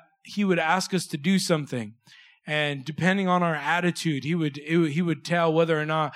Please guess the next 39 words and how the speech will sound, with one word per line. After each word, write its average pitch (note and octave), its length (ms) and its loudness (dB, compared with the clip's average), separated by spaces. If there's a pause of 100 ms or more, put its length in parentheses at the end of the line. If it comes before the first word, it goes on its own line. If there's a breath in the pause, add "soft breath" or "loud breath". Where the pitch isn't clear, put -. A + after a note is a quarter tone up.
(300 loud breath)
we F3 120 0
had E3 200 0
some D#3+ 420 0
rebellious D#3+ 720 0
spirit E3+ 500 -2
that C#3+ 120 -4
we D3 80 -2
carried D#3+ 400 -2
from D3+ 220 -4
some E3 180 -4
classmate E3 580 -2
in D3 140 -6
school, F3+ 460 4 (400 loud breath)
or D#3+ 160 6
whether E3+ 280 2
or D#3+ 60 -2
not D#3+ 300 -2 (180)
the D3 140 -4
Holy F3 240 0
Ghost D#3 240 0
was D3 120 -6
on C3+ 240 -4
us. G#2+ 240 -12 (300 loud breath)
And D#3+ 140 -2
so F#3 80 4
he G#3 120 8
was C4 200 8
always C#4 420 8
looking A#3 380 4
and E3+ 100 -2
trying A3+ 320 -2
to A#3 100 -10
discern G#3 480 -2
and D#3+ 140 -4
trying G#3 340 -2
to F#3+ 120 -2
see. F3 480 -6 (500 loud breath)
And F3 140 -4
I, F#3 120 2